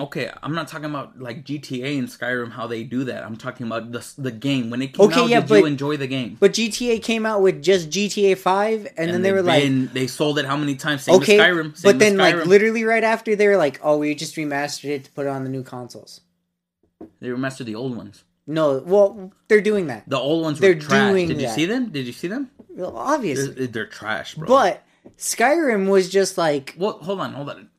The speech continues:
Speaker 1: Uh, this, before we get to there, what are your favorite games? I know you like R P Gs, but what are the names so people can look 'em up, maybe play 'em on their own time?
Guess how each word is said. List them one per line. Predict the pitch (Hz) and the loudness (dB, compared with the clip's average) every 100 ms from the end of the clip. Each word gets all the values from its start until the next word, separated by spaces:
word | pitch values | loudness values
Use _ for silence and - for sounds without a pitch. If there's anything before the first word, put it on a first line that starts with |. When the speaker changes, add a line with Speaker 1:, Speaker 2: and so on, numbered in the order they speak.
| _ | _
Speaker 1:
Uh, | 147 139 | -12 -8
this, | 151 175 | -8 -8
before | 165 151 196 | -8 -4 -4
we | 185 | -4
get | 165 - | -8 -8
to | 127 | -8
there, | 104 107 - | -8 -12 -10
what | 127 185 - | -6 -6 -4
are | 147 156 | -4 -4
your | 151 | -6
favorite | - 123 147 | -4 -4 -4
games? | 151 190 120 113 | -6 -6 -8 -6
I | |
know | 131 | -4
you | 160 | -4
like | 147 143 | -6 -8
R | 131 | -10
P | 135 | -12
Gs, | 127 123 | -16 -12
but | 117 | -10
what | 113 123 | -6 -6
are | |
the | 135 | -4
names | 139 160 190 117 104 - | -6 -4 -6 -8 -10 -16
so | 117 | -16
people | - 131 135 | -12 -12 -10
can | 143 | -8
look | 123 131 | -8 -8
'em | 143 | -6
up, | 139 127 | -6 -6
maybe | 120 123 | -8 -10
play | 127 123 | -10 -10
'em | 135 | -8
on | 127 | -8
their | 143 | -8
own | 180 214 | -10 -12
time? | 101 - | -14 -16